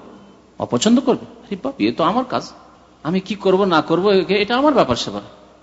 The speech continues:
সে তুমি, তুমি এখানে কি মন্তব্য করার কে আছো?" হবে না? তাই যদি হয় আপনার আমার ক্ষেত্রে, ওয়ালিল্লাহিল মাসালুল আলা,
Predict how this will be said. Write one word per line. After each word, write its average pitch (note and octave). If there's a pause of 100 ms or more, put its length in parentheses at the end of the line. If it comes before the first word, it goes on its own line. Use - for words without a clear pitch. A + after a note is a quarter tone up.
সে B2
তুমি, C3+
তুমি C3
এখানে A#2+ (100)
কি G#2+ (240)
মন্তব্য A2
করার G2
কে A#2
আছো?" - (580)
হবে B2
না? A#3+ (1000)
তাই C#3+
যদি B3
হয় D#3+
আপনার E3
আমার D#3+
ক্ষেত্রে, B2
ওয়ালিল্লাহিল D3+
মাসালুল C#3
আলা, F#2